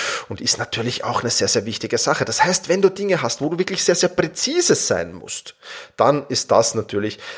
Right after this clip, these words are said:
eine wichtige Sache. Ganz klar. Zweiter Punkt, wo, ja, das spannend sein kann, sind neue Dinge,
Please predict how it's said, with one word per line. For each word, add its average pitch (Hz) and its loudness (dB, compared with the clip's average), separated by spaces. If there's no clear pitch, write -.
eine 120 4
wichtige 104 -2
Sache. - -4
Ganz - -4
klar. - -10
Zweiter 202 4
Punkt, 277 -2
wo, 226 4
ja, 214 2
das 202 2
spannend 202 0
sein 208 2
kann, 190 2
sind 190 -2
neue 170 4
Dinge, 220 2